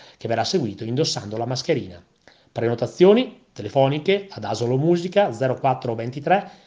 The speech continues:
novantacinque zero uno cinquanta dal lunedì a venerdì dalle nove alle tredici. Email agordomusica chiocciola libero punto it.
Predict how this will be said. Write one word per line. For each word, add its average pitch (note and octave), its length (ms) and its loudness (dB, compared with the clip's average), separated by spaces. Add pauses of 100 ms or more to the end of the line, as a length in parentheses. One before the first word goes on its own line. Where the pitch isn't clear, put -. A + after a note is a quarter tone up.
(120)
novantacinque E3+ 800 2
zero C3+ 240 2
uno E3+ 160 4
cinquanta C#3+ 680 -4 (220)
dal A#2+ 160 0
lunedì C#3 320 4
a C3 60 4
venerdì D#3+ 720 -2
dalle G#2 240 -6
nove G3 280 6
alle G3 120 6
tredici. F#2 520 -8 (180)
Email E3 480 4 (300)
agordomusica D#3 920 4
chiocciola F3 460 2
libero F3 360 2
punto D3+ 240 -2
it. E3+ 340 -4